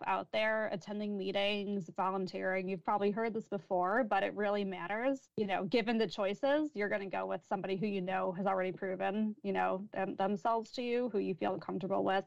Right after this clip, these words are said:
So just building relationships, um, with organizations where you might, be, you know, be interested in, in getting hired,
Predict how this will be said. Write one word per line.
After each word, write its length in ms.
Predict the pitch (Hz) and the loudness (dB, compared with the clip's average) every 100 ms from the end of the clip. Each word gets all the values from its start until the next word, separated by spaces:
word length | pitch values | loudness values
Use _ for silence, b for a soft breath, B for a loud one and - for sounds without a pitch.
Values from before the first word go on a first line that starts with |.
| - | -2
So 380 | 196 180 185 202 B - | 0 2 0 -4 B -2
just 160 | 285 220 | 0 2
building 320 | 208 202 202 | 2 2 0
relationships, 920 | 202 196 180 208 196 208 - - - | -2 -2 -4 -4 -4 -4 -6 -20 -6
um, 260 | 190 175 185 | -2 0 0
with 140 | 180 | -2
organizations 880 | 180 196 185 185 175 185 220 208 190 | 0 0 0 -2 -2 -4 -2 -2 0
where 100 | 196 | 0
you 160 | 185 190 | 2 0
might, 240 | 180 - b b _ | -2 -6 b b _
be, 80 | 190 - | -8 -4
you 100 | 175 | -2
know, 160 | 175 180 | 2 2
be 160 | 185 185 | 2 2
interested 480 | 185 185 - 190 | 0 -2 -2 0
in, 260 | 190 185 185 - | 2 2 0 -2
in 220 | 180 175 | 0 2
getting 300 | - 190 180 | 2 2 2
hired, 480 | 175 180 196 220 | 0 0 2 2